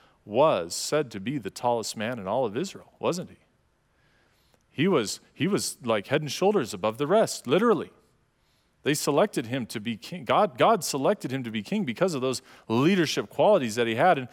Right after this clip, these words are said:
and probably also because of his physical abilities. So who should have been going out to fight the tall Philistine and take him on in single combat?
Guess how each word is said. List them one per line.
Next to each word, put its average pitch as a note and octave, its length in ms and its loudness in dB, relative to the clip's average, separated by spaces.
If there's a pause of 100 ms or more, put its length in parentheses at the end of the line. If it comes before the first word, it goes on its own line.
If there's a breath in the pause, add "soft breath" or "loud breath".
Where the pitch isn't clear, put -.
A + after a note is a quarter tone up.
(240 loud breath)
and B2 160 2
probably E3+ 460 2
also D3+ 260 2
because C3+ 260 -4
of C3 80 -6
his A#2 140 -4
physical C#3+ 480 0
abilities. F3+ 720 -2 (760)
So D#3 200 2
who A#3+ 180 6
should A3+ 260 4
have A#3 120 2
been D3 160 -2
going C3 280 2
out G#2+ 280 -2 (260 loud breath)
to D#3 140 0
fight E3 340 2
the B2+ 80 0
tall C#3 460 4
Philistine G#2+ 800 -2 (280)
and A#2 140 -2
take - 280 -4
him A#2+ 140 -4
on F2 240 0
in G2 140 -8
single G#2+ 320 -6
combat? E2 640 -6